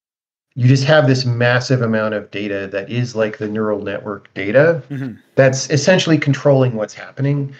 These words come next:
Speaker 1: And yeah, nobody really understands to any reasonable degree what is being caused to happen,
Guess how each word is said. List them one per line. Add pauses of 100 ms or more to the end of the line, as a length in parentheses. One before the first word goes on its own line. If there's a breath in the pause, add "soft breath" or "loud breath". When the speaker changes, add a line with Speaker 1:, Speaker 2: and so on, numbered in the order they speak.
(260 loud breath)
Speaker 1:
And
yeah,
nobody (880)
really
understands
to
any
reasonable
degree (1700)
what
is
being
caused
to
happen,